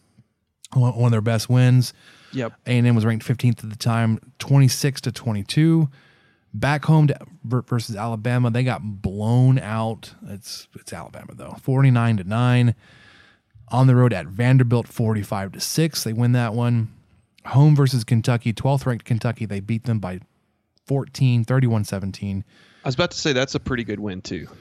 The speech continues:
Speaker 2: That Kentucky was really good this year.
Speaker 1: Like, and just true Mike Leach, like, you, you win a good game and then you're like, you feel pretty good going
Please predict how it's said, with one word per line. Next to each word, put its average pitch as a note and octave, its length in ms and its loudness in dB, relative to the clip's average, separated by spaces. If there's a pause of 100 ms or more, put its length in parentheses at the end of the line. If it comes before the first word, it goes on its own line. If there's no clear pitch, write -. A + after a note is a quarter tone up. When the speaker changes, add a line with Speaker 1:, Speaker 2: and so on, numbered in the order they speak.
Speaker 2:
That A2 200 -2 (300)
Kentucky B2+ 500 -2
was G#2 240 -6
really G#2 300 -4
good G2+ 220 -10
this - 200 -12
year. - 240 -12 (640)
Speaker 1:
Like, - 260 -2
and A#2+ 100 0
just C3+ 200 4
true D#3+ 240 2
Mike B2+ 260 4
Leach, A#2 220 0
like, A2+ 280 -6
you, B2+ 220 2
you A#2 180 -2
win A#2+ 140 4
a C3 60 4
good A#2+ 160 0
game A#2+ 220 2
and A#2 60 2
then A2+ 120 2
you're A2 80 2
like, G2+ 380 -6 (340)
you A2 120 -4
feel C3+ 180 2
pretty B2+ 200 2
good A#2+ 180 2
going A2+ 340 2